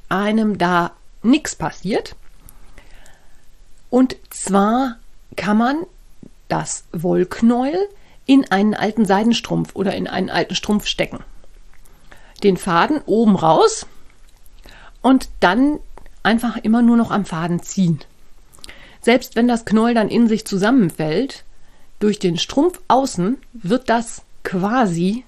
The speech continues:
davor geschützt, dass es verheddert, weil der Strumpf natürlich auch die Tendenz hat, sich zusammenzuziehen und dann einen gewissen Druck aufbaut und das Verheddern nicht so schnell passiert.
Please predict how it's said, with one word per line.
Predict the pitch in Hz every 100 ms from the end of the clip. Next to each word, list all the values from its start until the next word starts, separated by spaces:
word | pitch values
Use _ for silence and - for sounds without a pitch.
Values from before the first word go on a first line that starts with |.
| - - - - - - - -
davor | - 190 202
geschützt, | 160 - 175 - - - -
dass | 185 -
es | 180 - - -
verheddert, | - 190 180 208 151 -
weil | 165
der | 170
Strumpf | - - 247 -
natürlich | 208 196 214 208 -
auch | 196
die | 202
Tendenz | 214 185 170 180
hat, | 175 -
sich | -
zusammenzuziehen | - 180 190 254 254 - 294 330
und | - 190
dann | 175
einen | 170
gewissen | 165 180 180
Druck | 175 247 -
aufbaut | 160 156 - 165 190 - - - - -
und | - 185
das | 208 190 -
Verheddern | - 165 - 214 190 170 165 -
nicht | 185 180 196 196 -
so | - 170
schnell | - 160 160
passiert. | - 175 - 175 123